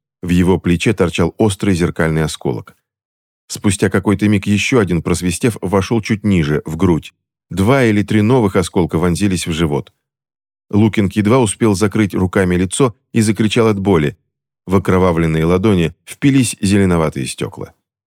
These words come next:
«Сэр, что вы делаете?» выдавил он, сжав зубы. «Зачем?» «Обожаю бить зеркала», донеслось откуда-то со стороны лестницы. «Зачем делаю?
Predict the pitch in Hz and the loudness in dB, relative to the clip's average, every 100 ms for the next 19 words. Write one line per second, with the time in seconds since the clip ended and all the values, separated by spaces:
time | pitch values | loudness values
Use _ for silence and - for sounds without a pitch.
0 | _ _ _ _ _ _ _ - - - | _ _ _ _ _ _ _ -12 -8 -4
1 | 92 90 - - 120 107 110 92 117 80 | -4 -4 -6 -6 -2 0 0 0 0 0
2 | 76 - 78 67 98 87 82 82 80 71 | -4 -6 -8 -2 -2 0 0 0 -2 -2
3 | 78 76 73 73 67 64 85 113 113 - | -4 -4 -4 -6 -8 -8 -4 -2 -2 0
4 | 113 135 - _ _ _ _ _ _ - | -2 -4 -12 _ _ _ _ _ _ -2
5 | 170 180 220 135 120 78 78 80 82 82 | 0 2 2 2 0 0 -2 -2 -4 -2
6 | 85 92 80 67 85 _ 92 92 87 131 | -2 0 -2 -4 -10 _ -2 0 0 -2
7 | 120 87 - 92 85 85 82 - 80 76 | -2 -4 -2 -2 -2 -4 -8 -6 -4 -4
8 | 73 67 - - - - _ _ _ _ | -6 -8 -12 -14 -16 -18 _ _ _ _
9 | - 104 92 101 92 104 208 247 80 | -4 -2 0 0 0 0 2 0 -2